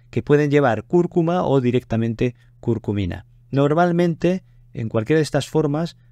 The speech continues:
o se mezcla con pimienta negra o con piperina, que es un compuesto que tiene la pimienta negra, porque este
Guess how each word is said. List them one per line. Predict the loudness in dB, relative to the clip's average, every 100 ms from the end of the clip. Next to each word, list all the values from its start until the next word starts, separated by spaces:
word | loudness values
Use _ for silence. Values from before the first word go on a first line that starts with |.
| -8
o | -6
se | -4 -2
mezcla | -2 0 0
con | 0 -2 -4 _ -20 -20 -20 -2
pimienta | 2 2 2 0 2
negra | 2 0 -2 -6 _ -6
o | -2 0
con | -2 -4
piperina, | -4 -2 0 2 2 0
que | -2
es | -4
un | -4
compuesto | -2 -2 -2 -4
que | -2
tiene | 0 0 -2
la | -2
pimienta | -2 -2 -2 0
negra, | 0 -2 -4 _ _ -4
porque | 0 2 2
este | -2 0 -2